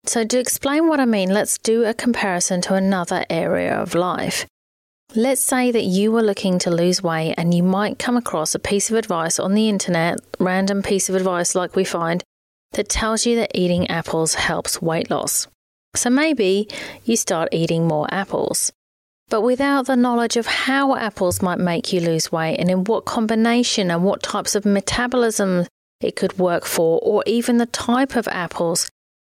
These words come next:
you really have no context as to what to do with that information,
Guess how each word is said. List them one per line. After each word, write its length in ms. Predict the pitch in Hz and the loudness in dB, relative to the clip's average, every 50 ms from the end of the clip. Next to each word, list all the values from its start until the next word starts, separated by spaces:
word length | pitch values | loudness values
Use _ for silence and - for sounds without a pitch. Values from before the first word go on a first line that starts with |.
| _ _ _ - | _ _ _ -2
you 160 | 220 220 220 | 0 0 2
really 380 | 208 214 240 247 254 262 269 262 | 2 2 2 2 2 2 2 2
have 340 | 254 - - 233 226 - | 0 0 -2 -4 -2 0
no 160 | 233 220 208 202 | 2 2 2 0
context 920 | - - - - - 262 269 285 277 - 208 170 165 156 165 165 - - - _ _ _ _ _ _ _ - | -2 -6 -4 0 2 2 2 2 2 0 -2 -2 -2 -2 -4 -4 -6 -8 -12 _ _ _ _ _ _ _ -6
as 160 | 214 202 - | -6 -4 -2
to 140 | - 214 208 | 0 0 2
what 300 | 196 208 233 233 - - | 2 2 0 0 0 -2
to 120 | - 226 | -4 -4
do 320 | 196 - - 233 262 277 277 | -4 -2 0 2 2 4 4
with 160 | 277 247 254 | 2 2 0
that 180 | - 190 - | 0 -2 0
information, 800 | - 180 175 - - 180 170 165 156 156 156 - - 175 165 170 | 0 -2 -2 0 0 0 0 0 0 0 0 0 0 0 -2 -2